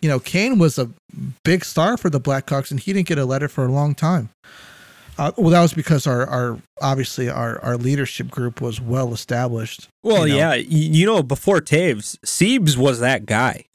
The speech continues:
Speaker 1: Right.
Speaker 2: Like, he, the plan was, "This is our next captain,
Speaker 1: Right.
Speaker 2: Seabrook." And, um, obviously Taves came in and they're like, "Wow, this guy makes Seabrook look like, you know, a quiet kid. You know, this kid can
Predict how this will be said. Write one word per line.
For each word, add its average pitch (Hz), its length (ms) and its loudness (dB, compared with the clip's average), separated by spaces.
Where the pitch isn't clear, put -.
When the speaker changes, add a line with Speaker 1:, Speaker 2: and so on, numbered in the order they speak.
Speaker 1:
Right. 139 360 2
Speaker 2:
Like, 139 280 0
he, 147 240 -2
the 127 220 0
plan 175 440 2
was, 151 440 2
"This 147 260 2
is 135 140 2
our 113 100 2
next 110 320 -2
captain, - 420 -4
Speaker 1:
Right. 143 240 4
Speaker 2:
Seabrook." - 240 -6
And, 110 380 -4
um, 98 380 -6
obviously 117 400 -4
Taves 123 360 -2
came 110 240 -4
in 107 120 -2
and 104 260 -4
they're 104 100 -2
like, 98 160 -8
"Wow, 117 220 -4
this - 140 -8
guy 101 260 -6
makes 107 280 -6
Seabrook 107 460 -6
look 107 240 -8
like, 104 380 -8
you 120 120 -6
know, 107 240 -8
a 107 80 -4
quiet 120 480 -4
kid. 104 380 -4
You 110 100 -2
know, 107 60 -4
this 117 160 -8
kid 113 300 -8
can 107 340 -10